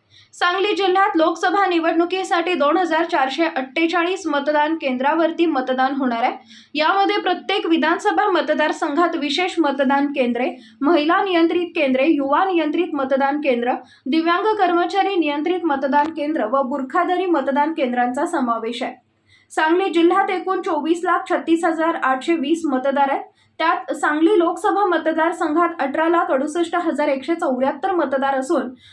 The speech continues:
यामध्ये पुरुष मतदार नऊ लाख त्र्याण्णव हजार चोवीस, स्त्री मतदार नऊ लाख पंधरा हजार सव्वीस तर तृतीयपंथी एकशे चोवीस मतदार आहेत.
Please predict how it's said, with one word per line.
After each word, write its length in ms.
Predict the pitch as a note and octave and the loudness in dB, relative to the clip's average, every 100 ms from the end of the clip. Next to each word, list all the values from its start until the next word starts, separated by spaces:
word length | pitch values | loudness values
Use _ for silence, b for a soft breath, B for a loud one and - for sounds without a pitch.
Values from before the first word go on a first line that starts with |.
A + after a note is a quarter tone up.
| B | B
यामध्ये 460 | D4+ E4 G#4 G#4 G#4 | 0 2 2 0 0
पुरुष 380 | G4 F4 G#4 G4 | 0 0 0 -2
मतदार 440 | F4+ F4+ E4+ F4+ | -2 0 0 0
नऊ 220 | D4+ D#4 | 2 4
लाख 200 | E4 F4 F4+ | 4 2 0
त्र्याण्णव 340 | D4+ C4+ C#4+ | -4 -2 -2
हजार 300 | E4 E4 D4+ D#4+ | 0 0 -2 -2
चोवीस, 440 | E4 A#3 B3+ - - b b | 0 0 0 -4 -8 b b
स्त्री 200 | - G4 G#4+ | -4 -2 0
मतदार 460 | G4 F#4 F4 F4+ F4+ | 0 -2 0 2 2
नऊ 180 | D4+ | 4
लाख 240 | E4+ F4 F4+ | 4 4 2
पंधरा 240 | E4 C#4 D#4+ | -2 0 0
हजार 320 | E4 D#4 D#4+ | 0 0 -2
सव्वीस 500 | E4+ D4+ E4 B3+ - | -2 0 2 0 -2
तर 120 | C#4 - | -4 -4
तृतीयपंथी 800 | D#4+ - G4+ G4+ D4 C4 C4+ E4+ B B | -6 0 0 2 0 0 -2 -4 B B
एकशे 280 | C#4+ C#4+ F#4+ | -4 -2 -4
चोवीस 400 | F#4+ E4 C4 E4+ D4+ | 0 -2 0 -2 0
मतदार 420 | B3+ B3+ B3+ G#3 | -2 0 0 0
आहेत. 280 | A3 B3 | -2 -4